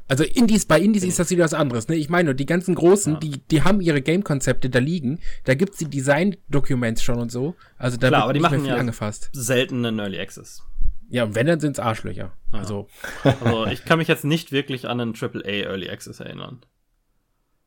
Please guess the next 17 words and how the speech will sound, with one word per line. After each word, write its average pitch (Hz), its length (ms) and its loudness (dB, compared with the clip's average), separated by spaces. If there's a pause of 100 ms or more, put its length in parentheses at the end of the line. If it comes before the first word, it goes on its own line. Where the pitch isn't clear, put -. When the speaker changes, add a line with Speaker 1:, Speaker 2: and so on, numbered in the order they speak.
(1000)
Speaker 2:
Aber 135 180 -4
ich 170 60 -2
kann 226 100 -2
mich 220 100 0
an 208 100 0
sehr 202 120 2
gute - 280 2
Early 98 220 -4
Access - 320 -12
Projekte - 640 -12
Speaker 1:
Ja, 165 80 0
Speaker 2:
und - 40 -12
Speaker 1:
bitte. 262 140 0
Speaker 2:
sehr 135 40 0
lange 156 360 2
Early 104 220 -6
Access - 320 -14